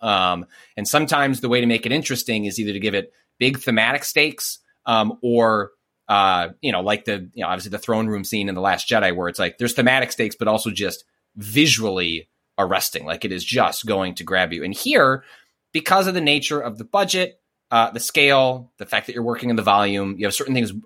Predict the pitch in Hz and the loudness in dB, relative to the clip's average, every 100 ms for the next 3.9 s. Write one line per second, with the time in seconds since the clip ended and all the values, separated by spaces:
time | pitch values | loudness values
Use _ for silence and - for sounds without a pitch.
0 | - 110 95 95 98 - 104 90 95 - | -8 -6 -4 -4 -4 -2 -2 0 -2 -2
1 | 92 92 90 - 95 87 82 _ _ _ | -6 0 0 0 -4 -4 -8 _ _ _
2 | 98 90 85 82 82 - 98 90 85 127 | 2 2 2 0 -8 -6 -2 0 4 4
3 | 143 - 90 90 92 85 - 92 | 4 0 -4 -2 -6 -4 0 0